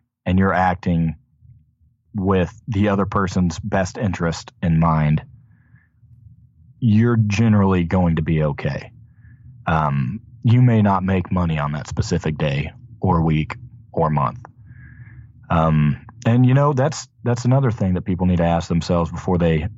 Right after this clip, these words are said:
they get into entrepreneurship or, uh, small business is, can I handle the paradox of I have to generate a profit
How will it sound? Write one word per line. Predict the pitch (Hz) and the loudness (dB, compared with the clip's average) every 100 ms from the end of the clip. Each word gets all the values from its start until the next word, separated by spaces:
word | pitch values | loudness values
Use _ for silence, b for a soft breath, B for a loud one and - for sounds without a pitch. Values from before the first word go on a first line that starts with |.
| - | -2
they | 92 | 0
get | 87 92 | 2 2
into | 90 87 80 87 82 82 87 | 4 2 2 0 2 2 0
entrepreneurship | 87 90 87 85 85 82 78 - 80 - | 0 0 -2 0 2 2 0 0 -2 -2
or, | 80 80 78 73 - B B B B - | -2 0 0 -2 -6 B B B B -8
uh, | - 76 78 98 | -4 -2 -4 -4
small | - 101 95 85 | 0 2 4 2
business | 85 82 82 80 71 - - - | 2 2 2 0 -2 -8 -14 -8
is, | 90 85 85 80 - - - - - _ _ _ - - - _ - - - | -4 -2 -2 -4 -10 -18 -20 -20 -20 _ _ _ -20 -20 -20 _ -20 -20 -12
can | - - 117 113 | -4 0 2 2
I | 113 113 | 2 2
handle | 95 101 107 98 | 0 2 2 2
the | 85 | 0
paradox | - 98 113 95 80 78 76 | -2 0 0 2 0 0 -4
of | - 82 78 | -6 -4 -2
I | 78 101 | -2 0
have | 98 104 | -2 -2
to | 95 | -4
generate | 80 92 95 90 | -2 0 2 0
a | 76 | -2
profit | - 92 107 78 73 | 0 0 0 -2 -10